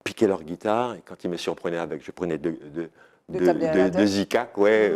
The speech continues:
Speaker 1: euh, pas ma guitare, moi,
Speaker 2: Ziguinotte,
Speaker 1: ouais,
Speaker 2: ziguinotte.
Speaker 1: euh, ziguinotte, ponk. Mais j'étais beaucoup plus enragé qu'eux, parce que moi, je
Speaker 2: Mhm.
Speaker 1: voulais, donc je, chaque fois qu'il y avait de la guitare, je regardais les doigts, donc j'imitais tout ça, donc très, très rapidement, je,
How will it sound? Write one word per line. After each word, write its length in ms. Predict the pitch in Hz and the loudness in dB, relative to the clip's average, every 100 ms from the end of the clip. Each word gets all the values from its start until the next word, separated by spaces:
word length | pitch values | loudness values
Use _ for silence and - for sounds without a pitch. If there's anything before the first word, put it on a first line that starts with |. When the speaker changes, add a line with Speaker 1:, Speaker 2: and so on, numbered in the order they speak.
| 78 | 0
Speaker 1:
euh, 40 | - | -2
pas 180 | - | -2
ma 140 | 214 196 | 0 -4
guitare, 280 | 214 - 175 | -6 -4 -2
moi, 120 | 170 | 0
Speaker 2:
Ziguinotte, 280 | 208 214 196 | 2 4 2
Speaker 1:
ouais, 60 | 180 | 2
Speaker 2:
ziguinotte. 300 | - 202 175 | -4 -4 -2
Speaker 1:
euh, 280 | 107 98 92 | 0 2 2
ziguinotte, 640 | 113 110 113 120 - - _ | 0 -2 2 2 0 -12 _
ponk. 140 | 214 - - - - - - - - - - | -2 -2 -8 -20 -20 -20 -20 -20 -18 -16 -2
Mais 480 | 113 170 196 190 - - - _ _ _ | 2 4 2 -2 -8 -16 -20 _ _ _
j'étais 400 | 117 123 113 143 | -4 0 0 0
beaucoup 500 | 117 110 165 165 156 | -2 2 2 2 0
plus 400 | 143 - 151 151 - | -2 -2 2 4 4
enragé 600 | 127 117 123 135 123 151 | 2 2 2 2 2 2
qu'eux, 260 | - 147 123 | 4 2 2
parce 160 | 107 | 0
que 60 | - | 0
moi, 140 | 123 | 0
je 120 | 127 | 2
Speaker 2:
Mhm. 60 | 120 | 2
Speaker 1:
voulais, 300 | 113 135 135 | 2 2 2
donc 160 | 101 107 | 0 -2
je, 140 | 104 - - - - | 0 0 -2 -20 -18
chaque 280 | - 170 - | -2 -2 0
fois 140 | 139 | -2
qu'il 140 | 123 123 | 0 2
y 40 | |
avait 200 | 113 110 | 4 2
de 100 | 101 | 2
la 80 | 107 | 2
guitare, 260 | 101 - 90 | 0 -2 0
je 80 | 113 | 2
regardais 360 | 113 117 107 | 2 2 2
les 120 | 98 98 | 2 0
doigts, 240 | 90 107 | 0 0
donc 140 | 95 92 | 0 -6
j'imitais 520 | 95 110 104 - 98 | -4 -2 -2 0 0
tout 100 | 98 | -2
ça, 180 | - 131 | -6 -4
donc 200 | 101 - | -6 -12
très, 460 | - 135 120 104 - _ _ _ _ _ - | -2 2 2 0 -6 _ _ _ _ _ -4
très 180 | 139 | -2
rapidement, 480 | 113 104 90 101 127 | 0 0 -4 -4 -4
je, 140 | 98 | -6